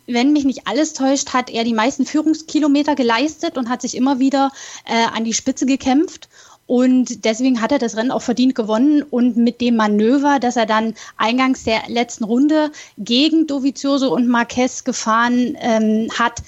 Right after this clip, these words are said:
hat er auch bewiesen, den Sieg wollte er sich nicht nehmen lassen, unter keinen Umständen. Und, äh, ja, dann hat er den Sack zugemacht und das Ding nach Hause gefahren.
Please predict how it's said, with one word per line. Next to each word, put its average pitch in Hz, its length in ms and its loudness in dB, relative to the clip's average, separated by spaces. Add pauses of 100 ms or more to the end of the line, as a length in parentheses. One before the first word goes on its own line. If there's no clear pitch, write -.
(220)
hat 233 160 -4
er 208 120 0
auch 247 100 -4
bewiesen, 247 500 -2 (140)
den 277 240 2
Sieg 254 400 -2
wollte 220 400 0
er - 160 -2
sich 226 300 -4
nicht 233 340 0
nehmen 220 260 0
lassen, 175 380 -4
unter 226 240 0
keinen 226 320 0
Umständen. 190 640 -8 (400)
Und, 214 340 2
äh, 208 300 -2 (100)
ja, 208 260 0 (120)
dann 226 160 0
hat 247 100 0
er 262 80 0
den 240 140 0
Sack 220 240 -4
zugemacht 269 420 0
und 254 140 -4
das 254 80 -8
Ding 254 100 0
nach 247 140 0
Hause 247 180 0
gefahren. 190 300 -6